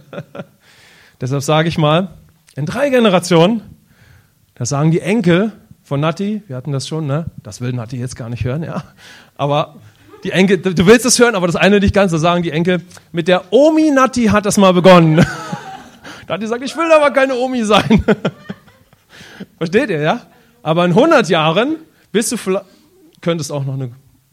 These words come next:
Oma sein, ja, schon möglich, können wir ja mal anpeilen, ja. Aber so werden Menschen reden. Ich hoffe doch, dass so Menschen reden werden. Amen. Sie werden sagen, "Es hat mal mit Opa Sascha begonnen."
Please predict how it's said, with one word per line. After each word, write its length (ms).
Oma 260
sein, 340
ja, 240
schon 240
möglich, 420
können 140
wir 60
ja 60
mal 160
anpeilen, 400
ja. 200
Aber 140
so 140
werden 160
Menschen 260
reden. 340
Ich 180
hoffe 240
doch, 120
dass 200
so 80
Menschen 340
reden 260
werden. 220
Amen. 380
Sie 120
werden 240
sagen, 280
"Es 240
hat 220
mal 200
mit 240
Opa 640
Sascha 480
begonnen." 520